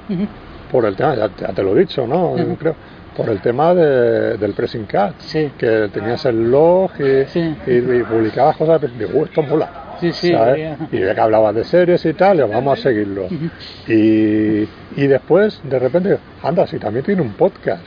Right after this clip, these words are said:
Speaker 1: Sí, empecé con el blog,
Speaker 2: Sí,
Speaker 1: también
Speaker 2: sí.
Speaker 1: como un poquito de, oye, pues me gusta hablar de esto. Además, quería hacer un repaso a todo WrestleMania, joder.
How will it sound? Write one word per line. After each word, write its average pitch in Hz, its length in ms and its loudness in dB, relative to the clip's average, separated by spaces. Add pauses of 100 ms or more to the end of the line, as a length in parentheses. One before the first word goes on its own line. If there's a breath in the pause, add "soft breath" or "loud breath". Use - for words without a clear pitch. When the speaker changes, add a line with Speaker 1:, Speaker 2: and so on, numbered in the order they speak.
Speaker 1:
Sí, - 240 0
empecé 208 300 0
con 247 120 2
el 208 100 2
blog, 220 200 2 (340)
Speaker 2:
Sí, 151 100 -4
Speaker 1:
también 170 260 0
Speaker 2:
sí. - 20 -4
Speaker 1:
como 160 420 -2
un 165 60 -8
poquito 170 340 -2
de, 147 440 -2 (440)
oye, 220 160 -2
pues 139 160 -10
me 143 100 -2
gusta 254 280 0
hablar 139 200 2
de 156 80 -2
esto. - 200 -10
Además, 147 220 -4
quería 156 220 -4
hacer 208 140 -4
un 202 100 -2
repaso 175 240 0
a 170 60 0
todo 165 100 -2
WrestleMania, 156 400 -8
joder. 131 160 -10